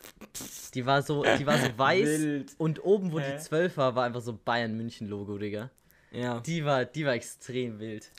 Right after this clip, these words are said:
Speaker 2: Auf jeden Fall sehr, sehr nice. Nee, aber weißt du, wegen Wohnung einrichten oder so,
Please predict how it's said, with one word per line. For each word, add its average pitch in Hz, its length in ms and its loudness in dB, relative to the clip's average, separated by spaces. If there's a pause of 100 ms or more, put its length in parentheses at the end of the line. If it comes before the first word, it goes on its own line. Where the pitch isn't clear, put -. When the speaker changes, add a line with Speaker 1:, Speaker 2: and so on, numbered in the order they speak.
(140)
Speaker 2:
Auf 113 140 -10
jeden 127 140 -8
Fall 117 180 -6
sehr, 113 480 -2
sehr 107 180 -6
nice. 104 480 -8 (500)
Nee, 139 180 -2
aber 151 160 -4
weißt 165 260 -2
du, 165 140 -8 (160)
wegen 123 680 -4
Wohnung 143 280 -2
einrichten 110 500 -6
oder 104 180 -6
so, 110 200 -10